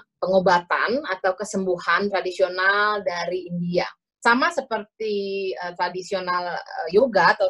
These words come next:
tradisi yoga, filosofi yoga, yoga itu ada sudah ribuan tahun lamanya, begitu pula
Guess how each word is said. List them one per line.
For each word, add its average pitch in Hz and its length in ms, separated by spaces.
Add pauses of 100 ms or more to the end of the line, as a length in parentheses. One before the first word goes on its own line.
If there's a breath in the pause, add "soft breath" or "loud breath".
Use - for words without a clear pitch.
tradisi 180 400
yoga, 196 400
filosofi 175 640
yoga, 339 220 (100)
yoga 180 240
itu 175 320
ada 175 560 (320)
sudah 170 640 (160)
ribuan 180 480
tahun 226 240
lamanya, 175 400
begitu 196 400
pula 226 400